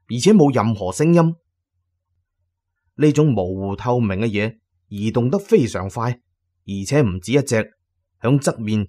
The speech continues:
亦同時出現咗兩三隻。由於睇唔清楚，好難瞄準，子彈亦有限，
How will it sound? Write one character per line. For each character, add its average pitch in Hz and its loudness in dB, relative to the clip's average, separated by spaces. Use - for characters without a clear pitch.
亦 120 -4
同 104 -6
時 113 -6
出 196 -4
現 120 -2
咗 160 0
兩 113 -2
三 139 -2
隻。 - -4
由 92 -10
於 131 0
睇 123 -2
唔 95 -4
清 127 -2
楚， 101 -6
好 160 -2
難 95 -4
瞄 95 -6
準， 113 -4
子 - -12
彈 147 0
亦 120 -2
有 104 -2
限， 101 -4